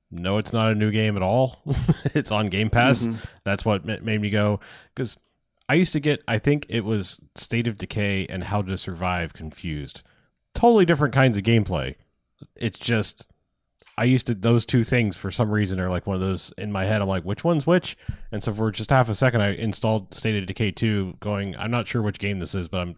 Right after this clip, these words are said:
Speaker 1: gonna install it 'cause it's on, it's on Game Pass." Um,
Speaker 2: Mm-hmm.
Speaker 1: what it is, in case you don't remember me talking about it or you're not familiar with it, is it's, it sounds like something that I should not be into at all, but I kinda fucking love it <laughs> now,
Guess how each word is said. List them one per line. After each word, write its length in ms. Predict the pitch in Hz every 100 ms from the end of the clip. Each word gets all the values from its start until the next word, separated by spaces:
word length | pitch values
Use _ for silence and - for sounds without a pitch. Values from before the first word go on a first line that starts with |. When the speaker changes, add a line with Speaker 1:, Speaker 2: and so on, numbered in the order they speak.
| -
Speaker 1:
gonna 160 | 101 90
install 300 | - 95 85
it 40 |
'cause 100 | -
it's 180 | 85 76
on, 40 | -
it's 120 | 92
on 140 | 92 82
Game 180 | 87 87
Pass." 300 | 78 - - _ _ _ _ _ _ _
Um, 80 | - 190 92 85 113
Speaker 2:
Mm-hmm. 160 | 117 _ _ -
Speaker 1:
what 180 | 131
it 100 | 143
is, 220 | 104 104 113
in 80 | 95
case 300 | 98 87 -
you 80 |
don't 160 | 87 -
remember 240 | 85 82
me 80 | 82
talking 240 | 82 82 78
about 180 | 87
it 40 | 95
or 80 | 78
you're 80 | 80
not 160 | 82
familiar 280 | - 80 78
with 160 | 85 87
it, 100 | 95
is 180 | 95 101
it's, 320 | 101 - - _ _ _ _ _ _
it 100 | -
sounds 200 | 202 208
like 120 | 175
something 260 | 170 151 143
that 180 | 123 -
I 100 | 113
should 180 | 110 110
not 280 | 113 117 95
be 120 | 110
into 300 | 107 107 107
at 80 | 95
all, 240 | 101 95
but 160 | 85 87
I 120 | 85
kinda 520 | - - 92 92 95
fucking 640 | 95 104 85 95 90 80 82
love 180 | 87
it 160 | 80 - - -
<laughs> 180 | - -
now, 360 | 175 147 160